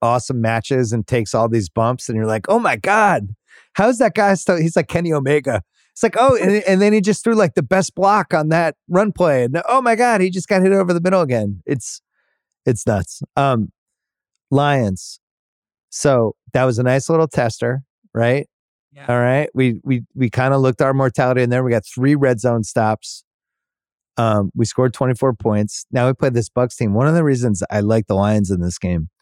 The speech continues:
Speaker 1: you know, the Bucks look good coming off last week. That Philly team was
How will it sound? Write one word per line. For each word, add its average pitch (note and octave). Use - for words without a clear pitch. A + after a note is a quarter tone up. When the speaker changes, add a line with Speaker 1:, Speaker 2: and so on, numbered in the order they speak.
Speaker 1:
you D#3+
know, B2+
the B2+
Bucks D#3
look C3+
good B2
coming B2+
off A#2
last G#2+
week. A#2+
That D3
Philly E3
team G2+
was F2+